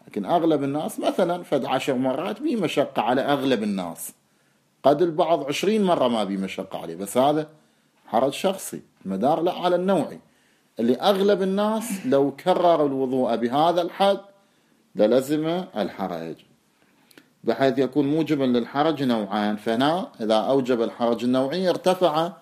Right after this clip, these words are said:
الاحتياط الاستحبابي.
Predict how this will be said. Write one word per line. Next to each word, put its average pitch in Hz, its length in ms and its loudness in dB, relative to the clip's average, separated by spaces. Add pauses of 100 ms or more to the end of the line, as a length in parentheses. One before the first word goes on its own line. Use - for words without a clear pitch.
(400)
الاحتياط 120 760 2 (560)
الاستحبابي. 90 960 -4